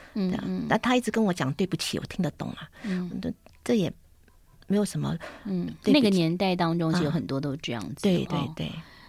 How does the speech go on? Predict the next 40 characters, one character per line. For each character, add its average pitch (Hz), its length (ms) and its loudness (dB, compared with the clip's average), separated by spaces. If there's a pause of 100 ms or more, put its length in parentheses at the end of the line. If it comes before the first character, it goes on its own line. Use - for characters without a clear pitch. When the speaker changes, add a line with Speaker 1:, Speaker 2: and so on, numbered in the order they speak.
(120)
Speaker 1:
那 320 100 4
所 339 140 4
以 311 40 6
后 339 160 6
来 196 180 6
其 180 180 -2
实 180 280 4
你 190 260 2
也 147 100 0
是 175 240 0
有 71 440 -4
跟 180 160 0
他 170 180 -2
们， 101 420 -2 (600)
就 320 120 4 (220)
他 311 140 4
们 339 100 8
已-， 180 180 2 (120)
离 185 160 4
开 294 200 2
以 196 160 2
后， 180 300 2
你 156 160 -2
才 151 540 -4
跟 185 160 2
他 185 120 0
们 143 340 0
等 143 120 -8
于 139 160 -6
是 175 200 -4
道 160 260 2
谢， - 420 -4 (540)
然 165 120 -6
后， 156 520 -4 (240)
嗯， 117 280 -8
Speaker 2:
嗯， 190 300 -2
Speaker 1:
也， 165 140 -4
Speaker 2:
对， 180 280 0 (180)
Speaker 1:
嗯， 160 120 0
Speaker 2:
我 196 240 4